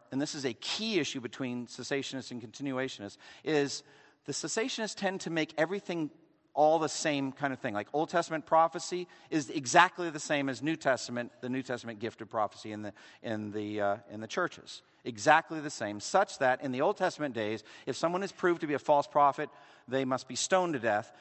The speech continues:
Conversely, though, if they're a true prophet, you must follow them as though you're following the actual word of God. Whereas continuations say, "Yeah, but there seems to be a lower operating of the gift of prophecy in which prophets are evaluating each other, and, and if you don't make the evaluation, doesn't make you're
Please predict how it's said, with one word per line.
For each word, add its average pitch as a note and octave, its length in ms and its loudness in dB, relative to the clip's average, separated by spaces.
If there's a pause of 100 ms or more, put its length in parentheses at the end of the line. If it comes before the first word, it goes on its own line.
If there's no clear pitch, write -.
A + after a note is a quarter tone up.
(180)
Conversely, D3+ 560 2
though, B2+ 140 2
if B2 80 -2
they're C3 100 0
a - 40 -6
true G#3+ 160 -4
prophet, C#3 420 2 (100)
you E3 140 2
must E3 240 2
follow G3 340 8
them D#3 200 2
as D3 180 0
though D#3+ 80 2
you're D3 160 2
following C3+ 380 4
the B2 140 0
actual B2+ 320 0
word G2+ 200 -6
of - 100 -14
God. C3 480 6 (760)
Whereas C3+ 220 2
continuations F3 680 -2
say, C#3+ 140 0
"Yeah, D3 260 4
but C3+ 160 -10
there C#3+ 80 -4
seems E3+ 260 -6
to D3+ 60 -12
be D3 100 0
a C3 80 2
lower E3 460 6
operating C3+ 520 4
of B2+ 60 -4
the B2 80 -2
gift B2 240 -6
of A#2+ 80 -8
prophecy B2 460 2
in A#2+ 100 -4
which A#2+ 180 -6
prophets C3 400 0
are A#2 60 -6
evaluating C#3 680 -4
each F3 200 -8
other, F3+ 300 2
and, A#2+ 200 -4
and A#2 160 -6
if A#2 220 -8
you B2+ 100 -4
don't C3+ 160 0
make C3+ 200 -2
the C3 80 -2
evaluation, B2+ 560 0
doesn't B2 180 -6
make A2+ 200 -10
you're A#2+ 180 -2